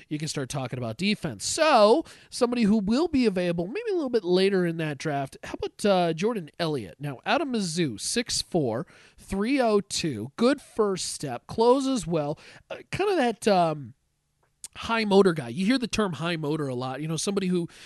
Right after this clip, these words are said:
into the third and fourth quarter of games can kinda still look like this was his first snap on the field, and somebody who can really get to the quarterback and,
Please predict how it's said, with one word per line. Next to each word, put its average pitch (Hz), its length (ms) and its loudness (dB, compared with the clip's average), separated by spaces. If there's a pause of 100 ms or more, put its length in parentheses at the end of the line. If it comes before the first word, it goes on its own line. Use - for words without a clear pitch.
(140)
into 220 280 0
the 170 140 -10
third 196 520 0
and 180 280 -2
fourth 170 380 -2
quarter 180 480 0
of 147 240 -6
games 160 340 -4
can 165 160 -10
kinda 403 240 -6
still 277 400 -2
look 240 220 0
like 226 340 -2 (280)
this 196 240 -2
was 196 160 -2
his 180 200 -4
first - 460 -6
snap 131 380 -10
on 120 240 -8
the 104 40 -12
field, 120 400 -8
and 113 120 -10
somebody 180 260 0
who 165 60 2
can 151 160 -8
really 180 320 2 (320)
get 202 160 2
to 190 100 -4
the 180 60 -8
quarterback 175 640 0
and, 185 160 -2